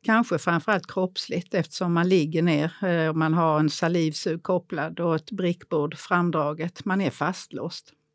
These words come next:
Så situationerna har likheter och, och kan därför innebära att en person som varit utsatt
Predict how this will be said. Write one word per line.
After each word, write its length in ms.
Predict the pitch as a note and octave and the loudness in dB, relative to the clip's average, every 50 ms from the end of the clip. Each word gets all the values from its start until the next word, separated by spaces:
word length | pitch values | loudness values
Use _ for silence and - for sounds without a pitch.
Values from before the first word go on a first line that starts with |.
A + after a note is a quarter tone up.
| _ _ _ _ _ _ _ _ _ _ _ _ - _ _ _ _ _ _ _ | _ _ _ _ _ _ _ _ _ _ _ _ -20 _ _ _ _ _ _ _
Så 440 | _ - - G3 G3 F#3+ F#3 F#3 F#3 - _ _ _ _ | _ -2 2 4 4 6 6 4 2 0 _ _ _ _
situationerna 800 | - - - G3+ G3 G3 F3+ - - A3+ G#3 F#3+ F3+ E3+ E3 F3+ F#3 | -8 -2 -2 0 2 2 0 4 4 4 4 4 4 2 2 2 4
har 160 | G#3+ G#3 F#3 | 4 4 4
likheter 760 | E3 E3+ F3+ G3+ G3+ - - - - E3+ D#3 - - - F3+ - - - | 4 2 0 0 -2 -2 -6 -6 -6 -6 -8 -8 -8 -8 -8 -8 -10 -4
och, 360 | A3 F#3 F#3 - - F3 F3+ F3 | -2 0 0 2 2 2 2 2
och 120 | E3+ - | 0 0
kan 160 | - F3+ F#3 | -2 -2 2
därför 280 | G3 F#3+ F3 F3+ - F#3 | 2 2 2 2 0 -2
innebära 720 | F#3 F#3+ F#3+ F3+ E3 D#3+ D#3 D#3 D#3 D#3 D#3 E3 D#3+ D#3+ E3 | 0 2 2 2 0 0 0 0 0 0 2 2 2 2 2
att 240 | E3+ E3+ - _ - | 0 -2 -6 _ -2
en 140 | A#3+ A3+ A3 | -2 -2 -2
person 460 | - - A3+ - - C4+ A3+ G#3+ G3+ | -4 -6 -6 -2 -2 -2 -2 -2 -4
som 180 | - A#3 G#3 | -4 -4 -2
varit 220 | G3+ G#3 G3+ - - | -2 -2 -2 0 0
utsatt 400 | G#3 F#3 F#3+ - - G3 G#3+ | 0 0 -2 -4 -4 -6 -6